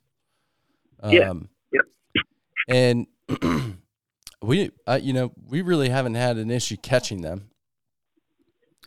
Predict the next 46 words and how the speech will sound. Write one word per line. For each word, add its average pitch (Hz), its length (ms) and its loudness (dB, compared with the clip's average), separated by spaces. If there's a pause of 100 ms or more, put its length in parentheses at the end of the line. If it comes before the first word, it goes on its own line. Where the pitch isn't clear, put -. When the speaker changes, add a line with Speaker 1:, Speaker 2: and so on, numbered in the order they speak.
(200)
Speaker 2:
It 139 100 -2
can 147 140 2
be 123 280 2 (320)
tough 117 240 0
at 107 120 -2
times, 101 560 -6 (120)
but, 117 200 0 (540)
you 120 100 -6
know, 101 180 -2
when 110 240 -6
it's - 180 -6 (360)
<laughs> - 380 -20
a 120 60 -6
one 117 260 -2
person 113 560 -6 (180)
or 110 180 -4
one 120 220 -2
fish - 280 -6
per 104 80 -10
person, 107 340 -4
it's 92 120 -6
not 113 120 0
very 98 180 -4
hard, 95 340 -6 (320)
right? 101 260 -4 (800)
Um, 110 180 4
Speaker 1:
Yeah. 73 180 6 (600)
Speaker 2:
so 127 420 2
it, 143 160 -2 (320)
I 156 100 6
don't 131 140 4
know. 110 140 2
Maybe 127 300 2
you're 127 180 2
different. 113 340 -2
Maybe 120 220 -2
you've 120 200 -4
fished - 280 -6
for 104 120 -12
flounder 107 360 -4
a 98 60 -6
lot 104 240 -6
longer 104 340 -6
than 98 160 -8
I 101 140 -6
have, 98 480 -8